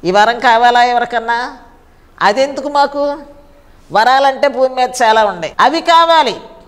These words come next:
పొలం కొనుక్కోవటమో, ఉద్యోగం సంపాదించటమో,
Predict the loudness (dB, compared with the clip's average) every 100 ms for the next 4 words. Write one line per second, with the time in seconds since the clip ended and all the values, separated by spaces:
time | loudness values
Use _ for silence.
0 | -20 _ _ _ _ 2 2 2 0 2
1 | 2 2 2 2 2 0 -2 0 0 0
2 | -2 0 -2 -2 -6 -8 -2 2 2